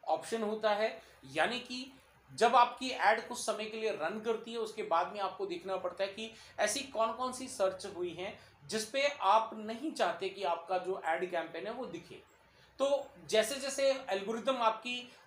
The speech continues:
अ, audience को समझता है, जो आप changes करते हो later on, तो उसके according जो आपका जो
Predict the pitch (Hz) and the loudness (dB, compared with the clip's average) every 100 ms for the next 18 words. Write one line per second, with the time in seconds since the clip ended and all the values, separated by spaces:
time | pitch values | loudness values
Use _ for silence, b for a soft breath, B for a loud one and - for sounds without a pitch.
0 | - 175 175 - - 202 190 254 - 254 | 0 2 2 -2 4 6 6 2 -4 -6
1 | - 185 185 185 247 185 135 113 131 170 | -4 -2 -2 2 2 2 0 -12 -6 0
2 | 185 175 175 196 190 202 - 185 - 160 | 4 4 2 -4 -2 -4 -4 -4 -4 -6
3 | 151 135 139 120 113 - B B B 277 | -8 -8 -6 -8 -10 -16 B B B 0
4 | 269 - 285 262 240 240 269 262 247 - | 0 0 0 4 6 4 2 2 4 4
5 | - 247 247 | 0 -2 -2